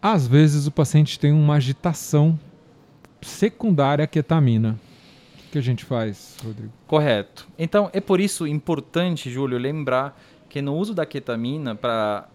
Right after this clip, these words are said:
Speaker 2: nossas aplicações dentro do departamento de emergência, seja intra como extra-hospitalar,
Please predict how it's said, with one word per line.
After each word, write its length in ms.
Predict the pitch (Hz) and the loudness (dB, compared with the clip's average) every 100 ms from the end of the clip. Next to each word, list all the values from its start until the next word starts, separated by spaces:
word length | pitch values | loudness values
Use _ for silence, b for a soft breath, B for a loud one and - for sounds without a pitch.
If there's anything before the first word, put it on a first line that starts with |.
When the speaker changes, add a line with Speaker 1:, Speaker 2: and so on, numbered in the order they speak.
| 151 | -14
Speaker 2:
nossas 420 | 131 143 208 190 | -6 -4 -4 -8
aplicações 800 | 139 120 110 101 - 147 127 101 | -10 -12 -8 -8 -6 -4 -4 -6
dentro 360 | - 123 147 127 | -8 -8 -6 -8
do 100 | 113 | -8
departamento 480 | - 104 107 107 101 | -8 -8 -8 -8 -8
de 100 | 107 | -10
emergência, 720 | 98 98 101 151 160 127 98 | -8 -8 -6 -6 -6 -10 -10
seja 320 | 131 123 110 | -8 -6 -4
intra 380 | 123 156 131 110 | -4 -6 -8 -10
como 200 | 104 107 | -8 -6
extra-hospitalar, 960 | 117 113 - 110 - 95 107 147 135 | -8 -10 -14 -16 -8 -6 -2 -2 -4